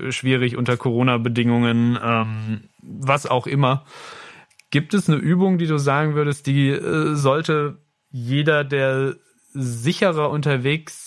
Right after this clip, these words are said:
sein möchte, sollte oder könnte die auch einfach mal zu Hause bei sich auf der, in der Spielstraße oder auf dem Parkplatz üben?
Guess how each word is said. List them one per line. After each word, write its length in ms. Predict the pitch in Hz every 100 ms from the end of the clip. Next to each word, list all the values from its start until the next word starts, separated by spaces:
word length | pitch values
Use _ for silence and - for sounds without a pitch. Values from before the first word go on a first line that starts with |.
| -
sein 420 | 131 135 127 131
möchte, 580 | 139 151 - 147 139 135
sollte 360 | 123 135 165 175
oder 180 | 139
könnte 320 | 131 147 151 143
die 140 | 127
auch 140 | 127 127
einfach 240 | 135 135
mal 180 | 131 120
zu 180 | - 123
Hause 380 | 131 127 120
bei 220 | 120 123 117
sich 260 | 123 127
auf 120 | 123 -
der, 360 | 120 113 113
in 80 | 127
der 80 | 123
Spielstraße 800 | 120 - 127 - 131 117 113 127
oder 180 | 113 117
auf 80 | 113
dem 100 | 127
Parkplatz 440 | 117 117 113 104
üben? 260 | 113 104 101